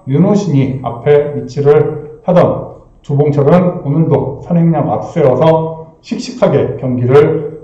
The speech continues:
주도하면서 오 연승을 노릴 수 있겠고 김주동이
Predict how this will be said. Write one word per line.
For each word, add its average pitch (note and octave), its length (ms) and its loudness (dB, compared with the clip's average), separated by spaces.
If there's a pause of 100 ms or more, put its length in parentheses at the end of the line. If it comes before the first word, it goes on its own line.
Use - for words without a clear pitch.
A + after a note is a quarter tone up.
(160)
주도하면서 C#3 960 2
오 B2+ 120 2
연승을 C3+ 840 2 (180)
노릴 B2+ 240 -2
수 D#3 140 -4
있겠고 - 520 -2
김주동이 C#3+ 920 0